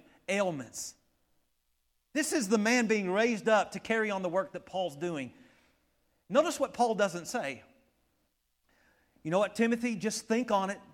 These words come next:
Just speak it. And it's gonna be yours by faith."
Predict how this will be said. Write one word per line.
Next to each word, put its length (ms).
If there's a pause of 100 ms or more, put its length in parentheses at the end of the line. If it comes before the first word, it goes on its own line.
(360)
Just 200
speak 320
it. 200 (720)
And 120
it's 120
gonna 160
be 100
yours 380
by 140
faith." 540